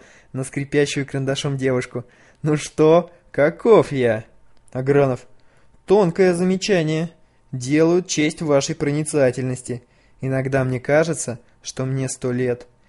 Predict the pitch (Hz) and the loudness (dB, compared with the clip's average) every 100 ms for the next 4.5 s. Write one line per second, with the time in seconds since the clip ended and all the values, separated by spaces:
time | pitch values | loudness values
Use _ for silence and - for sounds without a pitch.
0 | _ - 175 165 120 113 113 113 - - | _ -8 -4 -2 -2 -2 -2 -4 -10 -18
1 | - _ _ - 127 113 123 165 151 - | -18 _ _ -10 -6 -4 -4 -6 -8 -6
2 | 131 127 120 - 180 147 123 120 117 120 | -6 -6 -12 -12 -10 -8 -6 -4 -6 -6
3 | 175 139 117 113 - 165 - 143 131 - | -6 -4 -6 -8 -6 -6 -6 -10 -10 -4
4 | 123 127 - 123 117 | -4 -4 -6 -6 -8